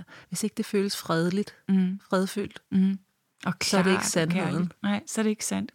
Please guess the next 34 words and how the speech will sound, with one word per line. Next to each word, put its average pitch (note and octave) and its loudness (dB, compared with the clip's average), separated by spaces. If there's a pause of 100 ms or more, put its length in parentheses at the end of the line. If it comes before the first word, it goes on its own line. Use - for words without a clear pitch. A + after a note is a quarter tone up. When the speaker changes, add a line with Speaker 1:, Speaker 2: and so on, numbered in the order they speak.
(200)
Speaker 1:
Og F#3+ -2
prøv G#3+ 0
at G3 0
tænke - -4
på, F#3+ -2
hvor E3+ 0
meget E3 2
der F3 -2
ikke F3 -4
føles D#3+ -2
fredeligt F3 0
Speaker 2:
Mm. F#3 4 (460)
Speaker 1:
i G3 2
løbet F3+ 2
af F3 4
en E3 0
hverdag, D#3+ 0 (220)
Speaker 2:
Helt B3 4
Speaker 1:
hvis F#3 6
Speaker 2:
vildt. F#3 6
Speaker 1:
ikke F3 -2
vi F3+ 2
virkelig E3+ 4
Speaker 2:
Mm. G3+ 8
Speaker 1:
tager E3 8 (100)
charge. D#3+ 4 (300)
Speaker 2:
Ja. F#3 0 (720)
Speaker 1:
Altså, E3 2
hvis E3+ 2
ikke G#3 2
vi G#3 2 (220)
beslutter G#3+ 4
os F#3 4
for, E3+ 2